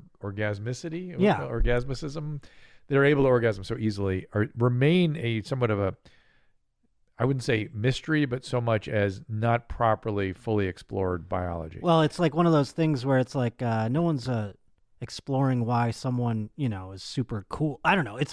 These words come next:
Speaker 2: f-, it's fucking like, it's
Speaker 1: I
Speaker 2: a,
Speaker 1: mean,
Speaker 2: it's like, it's not a problem, right? I mean,
Speaker 1: no,
Speaker 2: it's
Speaker 1: it's
Speaker 2: not
Speaker 1: not
Speaker 2: like
Speaker 1: a
Speaker 2: an
Speaker 1: problem,
Speaker 2: issue.
Speaker 1: but, but think about this. She's so orgasmic that she'll have an orgasm from rubbing her gums.
Speaker 2: I know.
Speaker 1: Right?
Speaker 2: I mean,
Speaker 1: And
Speaker 2: like,
Speaker 1: that's
Speaker 2: think about being her boyfriend. You don't gotta, you just gotta go like,
Speaker 1: <laughs> Right.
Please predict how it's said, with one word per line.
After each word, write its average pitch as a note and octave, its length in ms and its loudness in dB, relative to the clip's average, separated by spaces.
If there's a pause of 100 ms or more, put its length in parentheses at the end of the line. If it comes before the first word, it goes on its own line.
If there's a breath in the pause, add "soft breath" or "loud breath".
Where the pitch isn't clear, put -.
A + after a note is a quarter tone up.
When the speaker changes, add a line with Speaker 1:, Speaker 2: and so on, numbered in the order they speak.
Speaker 2:
f-, G3+ 80 -14
it's F#3 160 0
fucking F#3+ 420 2
like, D#3 280 4
it's D3+ 160 2
Speaker 1:
I - 20 4
Speaker 2:
a, C#3+ 40 2
Speaker 1:
mean, D3 220 -2 (100)
Speaker 2:
it's F3+ 240 -4
like, E3+ 160 -2
it's F#3 120 -2
not A3 100 6
a D#3+ 60 2
problem, C#3+ 480 2
right? C#3 200 4
I D3 40 6
mean, C#3+ 120 6
Speaker 1:
no, D#3+ 60 6
Speaker 2:
it's D3+ 40 4
Speaker 1:
it's C#3+ 60 4
Speaker 2:
not - 60 6
Speaker 1:
not - 60 8
Speaker 2:
like G#3+ 60 6
Speaker 1:
a G#3+ 40 6
Speaker 2:
an C3+ 60 2
Speaker 1:
problem, D3 380 4
Speaker 2:
issue. - 120 2 (300 soft breath)
Speaker 1:
but, C#3 120 4
but - 60 -6
think F#3 220 -2
about C#3 280 2
this. F#2+ 300 -4 (580)
She's - 300 -8
so D#3 260 2
orgasmic B2+ 680 2 (360)
that G#2+ 260 0
she'll A#2 200 -4
have A2 140 2
an A2 40 -6
orgasm G#2 400 -2
from F#2+ 220 -14
rubbing G#2+ 280 -2
her G2+ 120 -8
gums. F#2 600 -6
Speaker 2:
I C#3+ 240 6
know. C#3+ 420 6
Speaker 1:
Right? A2+ 200 6
Speaker 2:
I D#3 60 6
mean, E3+ 160 6
Speaker 1:
And D#3+ 80 6
Speaker 2:
like, D3 100 6
Speaker 1:
that's F3 180 0
Speaker 2:
think G3+ 140 2
about F3+ 200 4
being F3 160 6
her C#3 80 6
boyfriend. C3+ 440 0
You E3 40 0
don't F#3+ 120 2
gotta, B2+ 160 0
you D3 80 -2
just D3+ 140 -2
gotta C3+ 120 0
go B2+ 100 0
like, G#2+ 140 -4 (260)
Speaker 1:
<laughs> - 240 4
Right. E3+ 400 4